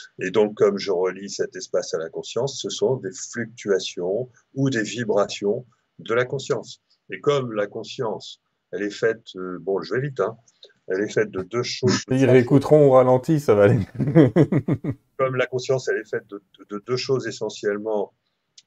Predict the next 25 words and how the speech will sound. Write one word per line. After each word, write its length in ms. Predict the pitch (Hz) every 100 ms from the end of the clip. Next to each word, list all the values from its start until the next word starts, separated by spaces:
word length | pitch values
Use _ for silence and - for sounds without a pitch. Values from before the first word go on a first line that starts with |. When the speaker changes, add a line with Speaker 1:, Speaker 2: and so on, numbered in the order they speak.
| _
Speaker 1:
euh, 420 | 87 87 82 80
plus 300 | 78 - 101
trois, 240 | - 117 95
enfin 180 | 90
trois, 360 | 87 - 104 90
un 180 | 82 82
centre 320 | - 110 107
énergétique 640 | 113 107 107 113 - 127 -
qui, 160 | -
on 80 | -
va 100 | 92
dire, 160 | 95 87
mesure 360 | 92 92 98
l'amplitude 720 | 98 107 113 117 - 127 120 123 _ _ _
de 160 | - 90
ces 280 | 82 - 90
vibrations 640 | 82 90 92 95 - 110
ou 140 | 101 87
de 80 | 82
ces 160 | -
fluctuations, 840 | - 90 - 87 87 - 117 135 131 - - -
un 100 | 98
centre, 520 | - 113 110 104 -
euh, 500 | 98 95 92 90 87
spatial 720 | 85 - 120 120 - 123 113